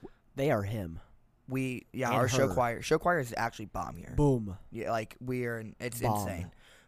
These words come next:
Speaker 2: But then, like, I don't know, if you go to Jerome,
Speaker 1: Dublin Jerome.
Speaker 2: Dublin Jerome, they have a killer sports team. They don't have a th-,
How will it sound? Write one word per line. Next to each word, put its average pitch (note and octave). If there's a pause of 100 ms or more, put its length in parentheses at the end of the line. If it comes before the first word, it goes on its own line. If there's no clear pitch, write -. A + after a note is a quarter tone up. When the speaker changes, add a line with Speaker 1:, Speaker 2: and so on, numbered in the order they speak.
Speaker 2:
But F3+
then, F3+
like, C3+ (840)
I C3+
don't E3+
know, B2+
if C3
you A#2+
go C#3
to C#3+
Jerome, B2+ (480)
Speaker 1:
Dublin A2
Jerome. B2+ (140)
Speaker 2:
Dublin B2
Jerome, C3
they A2+
have C3+
a G2+ (640)
killer D3
sports -
team. F#2 (380)
They C3
don't C#3+
have A2
a F#2 (340)
th-, -